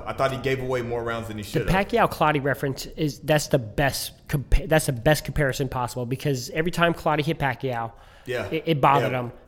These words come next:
Speaker 2: just like this, but he didn't take enough chances.
Speaker 1: So, like, with it, with this, it was just as a, even though G-, uh, Zurdo Ramirez won unanimous decision,
Speaker 2: Yes.
Speaker 1: each round was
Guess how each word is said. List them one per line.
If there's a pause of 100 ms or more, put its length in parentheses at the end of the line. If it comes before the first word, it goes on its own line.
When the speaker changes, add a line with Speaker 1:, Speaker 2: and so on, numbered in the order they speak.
(100)
Speaker 2:
just
like
this,
but
he
didn't
take
enough
chances. (120)
Speaker 1:
So,
like, (1160)
with
it,
with
this, (100)
it
was
just (360)
as
a,
even
though (580)
G-,
uh,
Zurdo
Ramirez
won
unanimous
decision,
Speaker 2:
Yes. (1500)
Speaker 1:
each
round
was